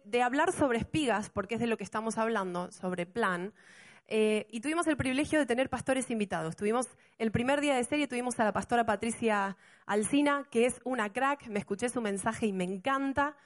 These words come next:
Luego tuvimos al pastor Daniel Barabaschi, que ya es casi de la casa, viene varias veces al año. Y el año pas-, el, el domingo pasado estuvo Néstor compartiendo la tercera parte y hoy quiero traerte una cuarta parte de la serie Tengo un plan. ¿Estás preparado?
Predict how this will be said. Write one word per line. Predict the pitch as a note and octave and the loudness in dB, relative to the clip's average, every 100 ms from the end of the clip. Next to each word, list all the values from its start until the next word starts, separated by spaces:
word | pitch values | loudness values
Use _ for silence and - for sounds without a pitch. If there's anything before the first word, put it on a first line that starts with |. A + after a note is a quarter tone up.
| - - - | -20 -20 -16
Luego | - D4+ | -4 -4
tuvimos | A#3+ D4 D4+ | -2 -4 -2
al | A#3+ | -2
pastor | G#3+ G#3 C#4 | -2 -2 0
Daniel | C#4 C4+ C4+ | 0 0 2
Barabaschi, | B3 B3 C4+ B3 | 4 2 0 -8
que | - | -8
ya | G3+ | -6
es | C4 | -6
casi | - C#4+ C4 | -6 -6 0
de | A3+ | 0
la | F#3 | 0
casa, | G3 D4+ - C4 - _ _ _ | -2 -4 -2 -4 -6 _ _ _
viene | G3+ A#3+ A#3+ | -6 -2 2
varias | A#3 B3+ A3+ | 2 0 -2
veces | A3+ A3 | -2 0
al | A3 | 0
año. | B3 A#3+ A#3+ - - - - - | 0 0 -4 -6 -20 -20 -20 -12
Y | A#3+ | -2
el | D4 | 0
año | F4 F#4 | 2 2
pas-, | D4+ D4 | 0 0
el, | A#3+ A#3 | -2 0
el | A3+ B3 | 0 2
domingo | C4+ D#4+ E4+ | 2 2 0
pasado | D#4 D4+ D#4 | 0 2 2
estuvo | - C#4 C#4 C#4+ C#4+ _ _ _ | 0 -2 2 2 0 _ _ _
Néstor | - A#3+ D4 - A3+ | -2 0 0 -2 -4
compartiendo | G#3 G3 F#3+ A#3 A#3+ | -4 -6 -6 -4 -2
la | G#3+ | -2
tercera | G3+ G3 A#3 A3+ | -4 -8 -4 -2
parte | G#3+ A3 A3+ | -4 -6 -6
y | |
hoy | G3+ | -6
quiero | G3+ A3 G#3 | -6 -8 -8
traerte | - F3 F#3 - G3 | -8 -8 -8 -8 -12
una | - F#3+ F3+ | -8 -6 -6
cuarta | F#3 F#3+ G3 F#3+ F#3+ G3 _ | -2 -2 -2 -4 -8 -8 _
parte | - F3 F3 F#3 G3 - | -6 -4 -4 -8 -12 -12
de | F3+ | -10
la | E3 | -8
serie | F#3+ F#3+ F3+ | -6 -4 -4
Tengo | - F3 E3+ | -4 -6 -4
un | E3 | -8
plan. | - - - | -10 -12 -12
¿Estás | F#3+ D#4+ | -6 -4
preparado? | E4+ F4 D#4 D#4+ E4+ E4+ | 0 2 4 6 4 2